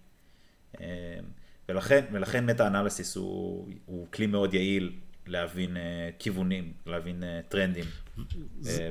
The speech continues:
Speaker 1: ב-, במחקרים
Speaker 2: זה הסטנדרט
Speaker 1: כאלה.
Speaker 2: הכי גבוה לצורך העניין של האקדמיה. אה, אם עושים את זה נכון, כן? אבל המטה מחקר, יש בו עשרות מחקרים, המ-, המטה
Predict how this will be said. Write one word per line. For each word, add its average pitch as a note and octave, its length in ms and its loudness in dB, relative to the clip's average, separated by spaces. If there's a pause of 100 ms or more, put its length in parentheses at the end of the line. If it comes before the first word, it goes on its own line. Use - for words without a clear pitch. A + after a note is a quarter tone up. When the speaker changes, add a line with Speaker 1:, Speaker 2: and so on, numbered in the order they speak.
Speaker 1:
ב-, F2 60 -2
במחקרים E2+ 340 -2
Speaker 2:
זה C#3 100 6
הסטנדרט F3+ 440 6
Speaker 1:
כאלה. D3+ 100 4
Speaker 2:
הכי F3+ 160 4
גבוה D3+ 380 6
לצורך C#3 320 4
העניין C3+ 180 4
של A#2+ 160 4
האקדמיה. G#2+ 540 2 (340)
אה, G#2+ 120 0 (1000)
אם C3 60 10
עושים A#2+ 240 8
את A#2 40 8
זה A#2 80 8
נכון, A#2 380 10
כן? C#3 200 8 (220)
אבל A2+ 280 8 (400)
המטה C#3+ 260 8
מחקר, C#3 440 10
יש B2+ 160 6
בו C3 260 8
עשרות D3 540 8
מחקרים, B2 580 6 (560)
המ-, A2 140 -2
המטה A#2 380 0